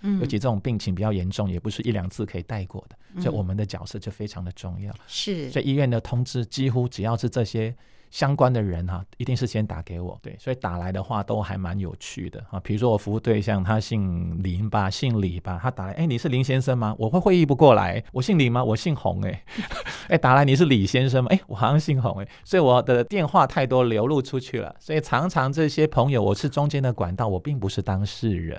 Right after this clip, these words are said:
Speaker 1: 哦，
Speaker 2: 对。
Speaker 1: 就是转来转去。
Speaker 2: 对，转来转去的。
Speaker 1: 这姓都弄错了，
Speaker 2: 嗯。
Speaker 1: 就记得叫阿杰老师，阿杰老师。
Speaker 2: <laughs>
Speaker 1: 可见得我们除了政府公部门的资源之外，其实还是有很多大量的需求。
Speaker 2: 没错。
Speaker 1: 嗯，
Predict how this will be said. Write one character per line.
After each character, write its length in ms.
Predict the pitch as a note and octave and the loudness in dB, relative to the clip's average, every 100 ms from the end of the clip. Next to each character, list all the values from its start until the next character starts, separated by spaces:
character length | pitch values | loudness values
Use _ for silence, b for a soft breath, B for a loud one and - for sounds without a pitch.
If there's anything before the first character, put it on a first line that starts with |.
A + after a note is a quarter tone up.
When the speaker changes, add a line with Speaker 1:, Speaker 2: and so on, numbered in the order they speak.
| - | -6
Speaker 1:
哦， 220 | - G3+ A#3 C4+ B3+ F#3+ D3+ | -4 -2 -2 -2 -4 -6 -10
Speaker 2:
对。 180 | C3+ A2+ | -12 -10
Speaker 1:
就 120 | G#2+ C4 | -4 -2
是 140 | C4 | -2
转 360 | - - D#3+ C#3 | -4 -4 -4 -2
来 160 | C#3+ F#3 | -4 -4
转 280 | F#3+ C#3 B2+ | -6 -6 -8
去。 180 | - | 2
Speaker 2:
对， 200 | F#3 D3 | 6 6
转 200 | G2+ F#2 | 4 -4
来 140 | F2 F#2+ | -6 -8
转 180 | - - | -10 -14
去 220 | - - - | -14 -12 -14
的。 100 | - | -8
Speaker 1:
这 120 | B3 | -4
姓 340 | - - C4 A3 | -2 2 2 2
都 140 | A3+ | 2
弄 240 | A#3 G#3+ | 0 0
错 260 | E3+ - G3 | -4 -6 -6
了， 160 | - - | -6 -6
Speaker 2:
嗯。 40 | |
Speaker 1:
就 80 | C#3 | -4
记 120 | C4 | -2
得 120 | A3+ D#3+ | -2 -2
叫 160 | - | -4
阿 140 | - G#3 | -2 -2
杰 200 | - D#3+ | 0 0
老 160 | D#3 | 0
师， 180 | - - | -4 -4
阿 120 | F3 | -2
杰 160 | F3 - | -2 -2
老 80 | E3 | -2
师。 840 | - F#4 A#3 - - A#3+ - - F#4 | 4 6 6 4 0 0 -10 -10 -12
Speaker 2:
<laughs> 80 | |
Speaker 1:
可 260 | - - F3+ | -10 -2 -2
见 320 | - C#4 A3 | 2 2 2
得 160 | E3 D3+ | -2 -4
我 180 | E3 C#3+ | -4 -6
们 220 | C#3 D3 | -6 -10
除 140 | - G#3 | -4 -2
了 120 | G#3 | -2
政 240 | G#3 A#3 | -4 -6
府 180 | G3+ C3+ | -6 -10
公 180 | - G#3 | -4 -2
部 120 | G#3+ G#3+ | 0 -2
门 160 | D3+ | -2
的 80 | B2 | -6
资 200 | - - - | -10 -14 -8
源 200 | E3+ D3 | -6 -6
之 160 | - | -8
外， 280 | E3+ E3+ C#3 | -6 -4 -6
其 220 | C3+ - | -6 -8
实 180 | D#3+ E3 | -6 -6
还 300 | D#3 - D3+ | -8 -8 -8
是 200 | D#3 - | -6 -6
有 100 | D3+ | -6
很 300 | D3+ - A2+ | -6 -10 -12
多 240 | - D#3 D#3 | -10 -8 -8
大 260 | G3+ F3 | -8 -8
量 160 | D#3+ D3 | -6 -8
的 100 | C3 | -10
需 300 | - - C3+ | -14 -12 -12
求。 360 | - - - - - | -12 -14 -14 -16 -10
Speaker 2:
没 100 | F2+ | -6
错。 220 | - - F#3+ | -6 -2 0
Speaker 1:
嗯， 220 | G3 | 0